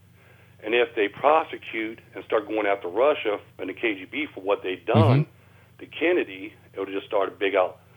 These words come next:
Speaker 1: massive war where there'd be nuclear bombs all over the place. So
Speaker 2: But
Speaker 1: that's
Speaker 2: what,
Speaker 1: the
Speaker 2: but what
Speaker 1: reason why
Speaker 2: about,
Speaker 1: they
Speaker 2: what
Speaker 1: had
Speaker 2: about
Speaker 1: to
Speaker 2: the
Speaker 1: cover
Speaker 2: Cuban
Speaker 1: up.
Speaker 2: Missile Crisis? Kennedy stood up to Gor-, uh, to, um,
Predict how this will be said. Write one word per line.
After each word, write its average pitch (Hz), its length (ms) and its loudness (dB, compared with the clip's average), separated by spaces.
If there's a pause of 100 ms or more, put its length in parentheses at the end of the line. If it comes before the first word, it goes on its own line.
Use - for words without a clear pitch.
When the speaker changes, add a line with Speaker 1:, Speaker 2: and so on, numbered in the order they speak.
(260)
Speaker 1:
massive 98 400 2
war 117 400 -2 (360)
where 104 120 2
there'd 101 140 -2
be 101 80 -4
nuclear 104 320 -2
bombs 113 400 2
all 98 160 0
over 117 160 -2
the - 40 -8
place. 80 260 -8 (1500)
So 214 80 8
Speaker 2:
But - 20 10
Speaker 1:
that's 262 100 6
Speaker 2:
what, 294 100 6
Speaker 1:
the - 40 4
Speaker 2:
but 214 240 6
what 277 120 6
Speaker 1:
reason 247 60 4
why 233 120 8
Speaker 2:
about, 185 240 0
Speaker 1:
they - 80 -6
Speaker 2:
what 180 60 6
Speaker 1:
had 220 80 8
Speaker 2:
about 226 180 4
Speaker 1:
to 196 60 4
Speaker 2:
the 165 120 6
Speaker 1:
cover - 200 -12
Speaker 2:
Cuban 185 280 10
Speaker 1:
up. 156 60 12
Speaker 2:
Missile 160 300 8
Crisis? - 640 2 (440)
Kennedy 262 340 8
stood 143 320 10
up 147 160 6
to 135 80 4
Gor-, 147 260 4
uh, 135 200 8
to, 131 400 6
um, 110 280 6